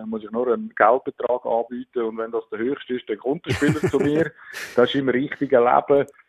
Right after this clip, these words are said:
Speaker 1: äh, komplett anders. Natürlich spielt Geld auch eine Rolle, aber es braucht ganz viel Überzeugungsarbeit, es braucht, äh, Argumente, wieso das jetzt unser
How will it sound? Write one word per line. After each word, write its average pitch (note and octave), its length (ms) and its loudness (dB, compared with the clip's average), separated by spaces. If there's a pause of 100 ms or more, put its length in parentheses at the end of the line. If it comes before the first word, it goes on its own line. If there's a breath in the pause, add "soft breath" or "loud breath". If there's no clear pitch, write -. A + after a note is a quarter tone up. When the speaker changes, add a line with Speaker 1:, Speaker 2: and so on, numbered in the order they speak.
(140)
Speaker 1:
äh, A#2 300 2
komplett B2 600 -4
anders. C#3+ 420 -4 (840)
Natürlich A#2+ 360 -10
spielt A#2+ 240 -2
Geld A2+ 280 4
auch A2+ 240 4
eine A2 40 4
Rolle, A2 300 0
aber F#2+ 160 -10
es - 60 -20
braucht G#2 220 -14 (260)
ganz - 240 -6
viel G2 180 -2
Überzeugungsarbeit, A#2+ 1500 0
es - 120 -10
braucht, A#2 460 -6
äh, A2+ 480 -6 (120)
Argumente, A#2+ 840 0
wieso C3 320 0
das A#2+ 120 -8
jetzt B2 200 -6
unser B2+ 280 -2